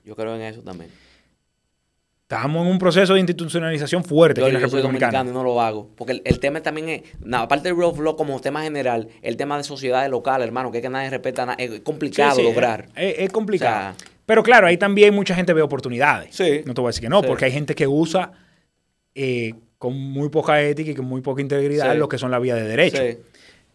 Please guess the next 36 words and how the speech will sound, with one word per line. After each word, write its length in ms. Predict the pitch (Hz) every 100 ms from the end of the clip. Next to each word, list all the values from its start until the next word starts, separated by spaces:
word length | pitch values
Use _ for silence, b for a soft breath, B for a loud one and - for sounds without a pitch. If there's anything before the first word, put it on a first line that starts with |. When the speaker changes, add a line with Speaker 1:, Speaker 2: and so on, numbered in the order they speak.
| -
Speaker 2:
Eh, 220 | 127 123
y 100 | 151
abusan 500 | 139 131 185 139 110
y 60 | 123
la 80 | 127
Speaker 1:
Sí, 60 |
Speaker 2:
utilizan 200 | 139 135 -
Speaker 1:
abusan, 80 | 170
Speaker 2:
temerariamente. 720 | 156 147 139 143 175 175 117
Speaker 1:
exactamente, 560 | - - 117 117 110 101
exactamente. 100 | - -
Speaker 2:
Pero 260 | 175 175
para 240 | 180 165 170
uno 340 | 220 208 160
que 220 | 160 160
ya 160 | 147 175
está 220 | 180 -
aquí, 260 | 151 165 135
que 80 | 135
está 140 | 131
Speaker 1:
Sí. 40 |
Speaker 2:
invertido 380 | 123 156 170 170
aquí 260 | 151 131 151
y 100 | 175
que 160 | 147 160
todo 320 | 160 185 220
lo 140 | 226
que 100 | 185
nosotros 340 | 175 147 175 185
nos 120 | 170
ganamos 320 | 156 170 165
lo 60 | 151
reinvertimos 580 | 151 151 131 127 175 165
en 80 |
este 140 | 151 143
país. 260 | 139 110